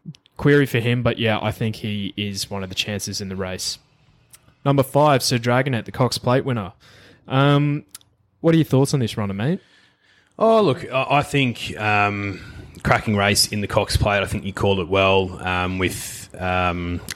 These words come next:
Speaker 2: Grand Slam being its pacemaker, uh, and it, it just, oh, ran, ran the run to a T, uh, ran it perfectly. Um, look, there's a few queries. Um, the good three, as you were just talking about, I think it's a bit of a query for Sir Dragonet.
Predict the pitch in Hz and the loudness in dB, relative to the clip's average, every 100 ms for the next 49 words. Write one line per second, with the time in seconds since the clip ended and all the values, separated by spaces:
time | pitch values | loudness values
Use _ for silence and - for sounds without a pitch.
0 | - 107 101 95 95 92 92 90 - - | -4 2 2 2 0 0 0 -2 -6 -16
1 | - - - - 95 87 - 95 101 - | -20 -20 -20 -6 -4 0 0 0 0 2
2 | 110 117 143 156 - - - - - 95 | 2 4 4 2 -2 -18 -20 -20 -10 -2
3 | 95 92 92 92 92 - 98 95 92 92 | 2 2 2 0 -4 -8 -4 -4 -4 -8
4 | 104 98 101 - 104 - - - - - | -6 -4 -4 -4 -2 -2 -4 -8 -6 -4
5 | - - - - _ _ _ _ _ _ | -6 -8 -16 -20 _ _ _ _ _ _
6 | _ - - 123 127 113 117 120 117 101 | _ -20 -4 2 4 4 4 4 4 2
7 | 98 98 - 92 82 87 82 76 - - | 2 0 0 0 0 -2 -4 -6 -12 -6
8 | 90 87 90 101 85 92 90 - 87 82 | -2 0 2 2 2 2 0 -2 -4 -6
9 | 76 - - - _ - 95 92 92 92 | -8 -12 -20 -20 _ -6 -4 -2 -4 -8
10 | 92 175 180 175 175 247 - 98 92 131 | -2 2 4 2 2 2 2 -2 2 2
11 | 190 - - - 98 92 92 92 92 92 | 2 0 -8 -8 -2 0 2 2 2 0
12 | 90 - - 113 101 92 101 131 101 92 | -6 -6 0 0 0 0 2 4 4 0
13 | 87 - 92 87 98 95 92 101 107 110 | -2 -2 -2 -2 -2 -2 2 4 4 4
14 | 90 - - 87 80 - 92 90 - - | 2 0 -2 -2 -4 -2 0 0 0 -4
15 | 92 82 85 82 82 113 | -2 -2 -2 -2 2 2